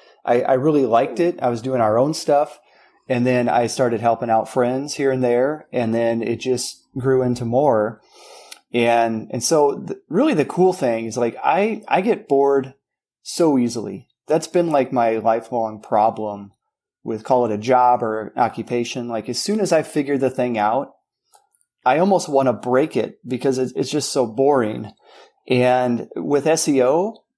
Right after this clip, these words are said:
it has held my attention and only grown because, I mean, I was never into Rubik's Cubes, but it, it's sorta like that. Like, as soon as you get something figured out, it's gonna change on you.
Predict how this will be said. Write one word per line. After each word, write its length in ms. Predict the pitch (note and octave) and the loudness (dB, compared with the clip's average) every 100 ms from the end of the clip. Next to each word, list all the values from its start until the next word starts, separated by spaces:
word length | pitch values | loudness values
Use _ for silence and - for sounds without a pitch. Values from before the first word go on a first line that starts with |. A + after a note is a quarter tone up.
| _ - | _ -2
it 180 | D3+ | 0
has 180 | C#3 B2+ | 0 -2
held 240 | C3 C3+ C3+ | 2 2 2
my 100 | B2 | 0
attention 760 | A2+ C3 C3 - C#3 C#3 C#3 B2+ | 0 -4 -6 -6 -6 -6 -8 -4
and 140 | B2 | -2
only 240 | B2 B2 | -2 -2
grown 340 | A2 A#2+ A#2 G#2+ | -2 0 0 -2
because, 540 | G2+ A2 G#2 G#2 - _ _ _ _ _ _ _ _ - | -4 -2 -2 -4 -10 _ _ _ _ _ _ _ _ -16
I 40 | C3 | -6
mean, 160 | A#2+ | 2
I 60 | C3 | 2
was 140 | C3+ | 2
never 220 | B2 A#2+ A2+ | 0 0 0
into 140 | G#2+ | -2
Rubik's 380 | A2+ A2 G#2+ - | -4 -4 -6 -10
Cubes, 380 | C3 A#2 G#2 G#2 | -6 -6 -6 -8
but 160 | A#2 | -2
it, 200 | A#2+ C#3 | -2 -2
it's 180 | D3+ D3+ | -4 -4
sorta 300 | - F#3 E3+ | -2 0 2
like 300 | B2+ A#2 G#2+ | 2 2 2
that. 400 | C3 B2+ A2+ A2+ - - - _ - | 2 4 2 -2 -16 -20 -20 _ -8
Like, 220 | B2+ A#2+ | -6 -4
as 180 | C#3+ A#2 | -6 -4
soon 220 | F#3 F#3+ | -2 0
as 160 | C#3+ | 0
you 60 | C#3 | 0
get 180 | C#3 C3+ | 0 -2
something 340 | D3+ B2+ A#2+ | -2 -4 -6
figured 360 | - C3+ A#2 A#2 | -4 -4 0 2
out, 340 | A#2+ A2+ A2 C3 | 4 2 0 -8
it's 120 | B2+ | -6
gonna 220 | C#3 A#2 | -4 -4
change 360 | - C3+ B2 A2+ | -6 -8 -6 -4
on 200 | F#2 F2+ | -6 -6
you. 280 | F#2+ F#2 | -8 -10